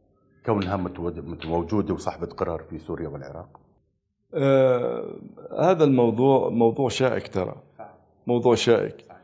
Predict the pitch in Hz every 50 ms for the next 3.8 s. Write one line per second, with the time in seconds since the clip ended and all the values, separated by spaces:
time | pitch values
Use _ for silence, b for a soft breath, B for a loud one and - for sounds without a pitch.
0 | b b b b b _ _ _ - - 117 117 117 110 110 123 127 156 180 190
1 | - 175 160 143 147 143 135 139 156 151 147 135 - - - - 120 120 120 120
2 | - 147 143 - - 107 110 113 113 110 101 120 135 120 - - - - 117 110
3 | 104 - - 131 120 110 113 - 131 123 113 104 101 104 101